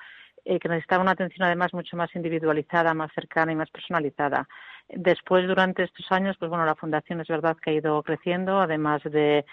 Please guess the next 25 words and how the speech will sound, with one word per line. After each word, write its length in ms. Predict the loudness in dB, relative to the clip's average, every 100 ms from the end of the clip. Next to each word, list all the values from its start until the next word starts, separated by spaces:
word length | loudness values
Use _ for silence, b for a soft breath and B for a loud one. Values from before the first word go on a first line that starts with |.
| B B
de 80 | -6
trabajar 640 | 0 2 2 2 2 2
con, 380 | 0 -2 0 0
con 160 | -2 -4
personas 360 | -6 -6 -6
con 140 | -6 -8
discapacidad, 840 | -4 -2 0 0 -2 0 2 0
con 140 | -2
personas 320 | -6 -4 -6
tuteladas, 540 | -4 -2 2 4 4 2 B B B
también 280 | 0 2 2
trabajamos 540 | 4 2 2 0 -2 -4
con 180 | -2
menores, 500 | 0 0 2 4 2
con 160 | 0 -2
adolescentes 880 | -2 -2 -4 -2 0 0 0 0 0 B B B
y 180 | -2 -2
últimamente 460 | 0 0 0 0
hemos 180 | -2 -4
empezado 480 | -8 -4 2 4 4
a 60 |
trabajar 420 | 2 0 -2 -2 -2
también 460 | -2 0 -2 -2
con 500 | -2 2 4 2 0
personas, 680 | -4 -6 -4 -2 0 0 0